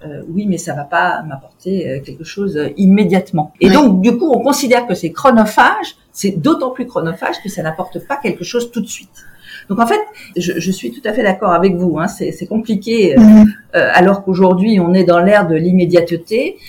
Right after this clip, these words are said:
Speaker 2: Oui.
Speaker 1: Mais au contraire, avec le, le réseau et le networking, donc on est dans quelque chose qui va prendre du temps. Et en même temps, il y a des opportunités qu'il faut saisir et très rapidement.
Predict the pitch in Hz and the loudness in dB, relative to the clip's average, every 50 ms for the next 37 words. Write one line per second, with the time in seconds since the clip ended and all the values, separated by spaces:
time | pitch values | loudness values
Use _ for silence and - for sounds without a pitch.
0 | - - 196 190 180 160 180 190 190 208 220 233 262 311 330 320 - - - 254 | -4 0 2 2 4 4 6 6 6 6 6 6 4 4 2 -2 -4 -6 -6 -6
1 | 254 - - 254 226 - - 254 247 269 320 339 339 - - _ - 190 190 190 | -6 -4 -4 -4 -4 -2 0 0 2 2 0 -2 -4 -6 -8 _ -4 -2 0 2
2 | 220 226 226 233 - - 175 165 156 151 - - 123 151 170 180 185 196 190 170 | 2 2 2 0 -4 -10 -8 -6 -6 -6 -8 -10 -6 -2 0 2 2 4 2 2
3 | 175 190 226 269 320 466 - - 165 151 131 131 151 156 156 156 - - - - | 2 0 -2 -2 -2 -4 -8 -10 -10 -8 -6 -4 -2 -4 -4 -4 -6 -10 -10 -10
4 | - - 240 277 381 381 - - - - - - - - - - - 180 180 185 | -10 -10 -8 -8 -6 -4 -4 -4 -4 -6 -10 -20 -20 -20 -16 -10 -8 -6 -2 0
5 | 196 185 185 208 240 294 285 226 185 233 262 277 277 - 208 - - 175 - - | 2 4 4 4 4 2 2 0 0 0 0 0 -2 -4 -8 -10 -10 -12 -12 -10
6 | 220 240 - - - 185 180 170 170 - - - 214 233 254 247 190 185 180 156 | -10 -10 -10 -10 -8 -4 -4 -4 -4 -6 -8 -6 -2 0 0 0 0 -2 -2 -4
7 | 160 160 - - 151 151 175 - - - - _ _ _ _ _ _ - 294 311 | -4 -10 -12 -12 -12 -10 -8 -8 -10 -10 -12 _ _ _ _ _ _ -4 0 2
8 | 330 320 320 - - 302 302 285 269 240 226 233 - 240 240 - - - - - | 2 2 2 0 -2 0 0 2 2 2 2 2 2 4 4 4 2 0 -6 -12
9 | _ _ - 180 214 226 226 262 254 214 269 269 - 359 370 - 359 254 214 202 | _ _ -4 -2 0 0 2 0 2 2 2 0 0 -2 -2 2 2 2 2 2
10 | 190 196 226 240 302 453 494 480 - - 220 - 254 247 254 254 214 208 269 349 | 0 0 0 2 2 2 0 -2 -4 -8 -4 -2 -2 0 0 0 0 2 2 2
11 | 381 - - - - - - - 311 370 359 359 349 359 233 214 208 202 - - | 2 2 2 0 0 0 0 0 2 4 4 4 4 4 4 4 2 0 0 -2